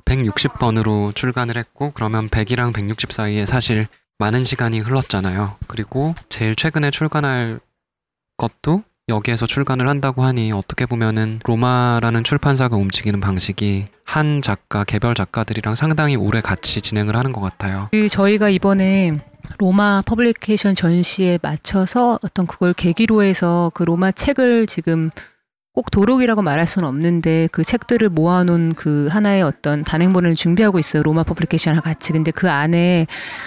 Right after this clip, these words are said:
Speaker 2: 최상민 선생님께서 이제 로마에 대한 글을 하나 써주셨어요. 근데 거기 보시면 알겠지만은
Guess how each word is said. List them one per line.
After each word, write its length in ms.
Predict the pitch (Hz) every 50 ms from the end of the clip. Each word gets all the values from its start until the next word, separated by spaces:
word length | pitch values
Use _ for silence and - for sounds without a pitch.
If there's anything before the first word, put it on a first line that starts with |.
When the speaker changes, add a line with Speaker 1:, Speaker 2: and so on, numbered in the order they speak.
| - -
Speaker 2:
최상민 400 | - - 269 247 262 269 254 254
선생님께서 920 | 240 262 254 269 262 254 240 226 - 214 196 - 196 185 185 180 180 180 185
이제 220 | 180 160 170 160 160
로마에 400 | 160 175 185 190 190 190 185 175
대한 180 | 170 165 160
글을 280 | - - 185 180 190 185
하나 140 | 190 180 165
써주셨어요. 580 | - 202 202 196 185 165 151 - - 156 151
근데 120 | 151 147 151
거기 240 | - 175 165 175
보시면 420 | 175 - 170 165 - - 190 180 165
알겠지만은 800 | 143 143 - 165 - - - 165 165 165 175 190 196 190 160